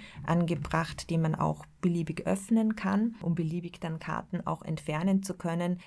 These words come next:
Wenn es jetzt so ist, dass ein Klient oder eine Klientin jetzt meint, „Na, die Fragen passen mir eigentlich grad gar nicht, die möchte ich jetzt mal rauslassen.“ Oder auch wenn Therapeut oder Therapeutin meinen, „Okay, diese Fragen sind jetzt vielleicht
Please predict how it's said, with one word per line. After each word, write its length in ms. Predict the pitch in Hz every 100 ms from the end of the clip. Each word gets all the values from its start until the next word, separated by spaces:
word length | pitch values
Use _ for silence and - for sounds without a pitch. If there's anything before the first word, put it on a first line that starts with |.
| -
Wenn 140 | 170
es 120 | 170
jetzt 200 | 170 170
so 140 | 170 170
ist, 260 | 175 -
dass 380 | 170 160 160 -
ein 340 | - 165 165 156
Klient 320 | 156 160 185
oder 120 | 170
eine 140 | 160
Klientin 420 | 156 160 160 170 165
jetzt 180 | -
meint, 200 | 156 151
„Na, 120 | 165 165
die 100 | 160
Fragen 400 | - - - -
passen 320 | - - 165
mir 80 | 156
eigentlich 260 | 151 147
grad 200 | - -
gar 160 | 208 208
nicht, 180 | 196 185
die 60 |
möchte 220 | 160 156
ich 60 | -
jetzt 160 | - -
mal 140 | -
rauslassen.“ 640 | 175 202 202 185 - 170 165 -
Oder 260 | 170 180 -
auch 160 | 147
wenn 220 | 160 160
Therapeut 460 | 165 165 156 151 170
oder 120 | 160
Therapeutin 640 | - 156 151 156 147 170 160
meinen, 360 | 151 156 165 - - -
„Okay, 280 | - - 180
diese 220 | 165 170
Fragen 320 | 175 - 160 160
sind 160 | 165
jetzt 180 | 165 -
vielleicht 380 | - 165 -